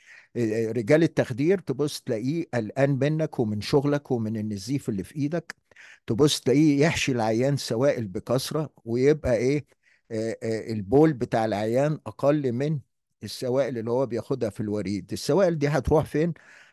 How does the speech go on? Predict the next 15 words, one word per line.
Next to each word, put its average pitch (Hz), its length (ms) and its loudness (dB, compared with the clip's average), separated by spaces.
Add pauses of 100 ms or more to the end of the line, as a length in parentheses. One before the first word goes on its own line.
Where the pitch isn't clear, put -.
هتنفخ 151 560 0
الامعاء، 110 560 -4 (600)
هتنفخ 135 540 0
جدار 123 300 2
الامعاء. 98 560 -2
تبص 160 300 0
تلاقي 160 200 4
الانستموزس 127 840 -2
بتاعك 135 440 -2
صعب، 131 360 -2 (460)
وتلاقي 135 300 4
الانستموزس 117 880 -2
بتاعك 120 440 0
ممكن 120 360 -2
يليك، 107 480 -2